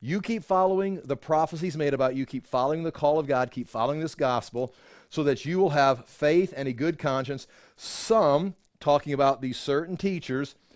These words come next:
"some have rejected these." They've rejected faith, right here, the faith in the gospel, and they've gone to this lawlessness, lawless teaching of the law. "Some have rejected these and so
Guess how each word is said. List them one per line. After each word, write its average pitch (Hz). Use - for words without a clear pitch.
"some 156
have 156
rejected 147
these." 101
They've 120
rejected 147
faith, 160
right 123
here, 131
the 127
faith 123
in 156
the 156
gospel, 131
and 131
they've 156
gone 139
to 151
this 139
lawlessness, 131
lawless 123
teaching 160
of 135
the 156
law. 113
"Some 214
have 170
rejected 175
these 143
and 147
so 151